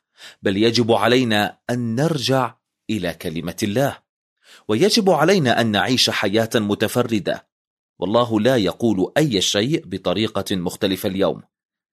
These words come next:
فهو ما يزال يقول: "فعلوا ذلك بطريقتي". وفيما يختص بدور الأب والأم، فإنه ملخص أيضًا تلخيصًا رائعًا في تلك الآية التي قرأتها للتو،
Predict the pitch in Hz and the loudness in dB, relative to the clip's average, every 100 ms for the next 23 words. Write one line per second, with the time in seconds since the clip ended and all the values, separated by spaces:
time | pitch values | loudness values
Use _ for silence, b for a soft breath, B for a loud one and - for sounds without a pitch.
0 | _ _ _ - 98 101 104 95 104 151 | _ _ _ -6 -2 0 2 2 2 4
1 | 175 165 156 170 143 87 87 - 113 127 | 4 4 4 2 2 0 -2 0 2 2
2 | 143 B B B - - 104 104 156 170 | 0 B B B -10 -2 0 2 2 4
3 | 165 127 92 123 156 160 160 190 185 _ | 2 2 2 2 2 2 2 0 0 _
4 | _ - 143 101 92 101 - 92 - - | _ -4 -4 -2 -2 -2 -4 -8 -8 -12
5 | _ _ _ _ _ - 127 - 196 131 | _ _ _ _ _ -2 0 2 2 4
6 | 113 98 87 - 123 - 107 90 85 87 | 2 2 -2 -2 0 0 -2 -2 -2 2
7 | 107 92 90 107 92 82 80 - 117 135 | 2 2 2 0 0 0 0 2 0 0
8 | - _ _ _ - - 160 131 139 113 | -6 _ _ _ -2 0 2 2 2 4
9 | 113 131 131 - 110 - 131 123 123 120 | 2 2 -2 -2 -2 0 0 2 0 0
10 | 127 113 - 180 175 151 107 117 95 80 | -2 0 2 2 4 2 4 4 2 0
11 | 80 78 101 - 95 90 87 107 87 78 | -4 -4 -6 -4 -4 -2 0 0 0 -2
12 | 73 90 90 95 95 - 90 - - 87 | -2 0 0 0 -2 -2 0 0 -2 -2
13 | 78 85 - 76 | 0 -2 -4 -6